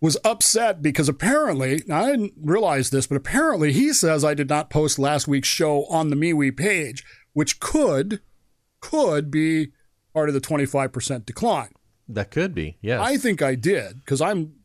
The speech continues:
Speaker 1: looking at it, and it is there.
Speaker 2: I like MeWe. I just, there's not a lot of friends and stuff on there, so it's, it's hard
Speaker 1: There's more
Speaker 2: to
Speaker 1: than Parler.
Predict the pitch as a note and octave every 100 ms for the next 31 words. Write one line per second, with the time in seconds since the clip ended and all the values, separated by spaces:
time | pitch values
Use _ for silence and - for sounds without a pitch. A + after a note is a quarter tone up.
0 | - D3+ G3 D#3 C3+ C#3 E3 _ _ _
1 | _ _ _ _ _ _ _ D3 C#3+ D3
2 | C4+ D#3+ A#2+ G2+ C#3 _ _ _ _ _
3 | _ _ _ _ _ _ _ - C4+ F3+
4 | B2 D3+ F#3+ F3+ F#3+ G#3 - C#3 C#3 C3+
5 | - _ _ - C#3+ C3+ C3+ D3+ D3 G#2+
6 | F#2+ - F#2+ F#2 E2+ E2 - E2 E2 E2+
7 | D#2 D2+ - G#2 G2+ G#2 - C#3+ - C#3
8 | C#3 C3+ E3 F#3 A2+ G#2+ B2+ G3+ D#3+ -
9 | E3+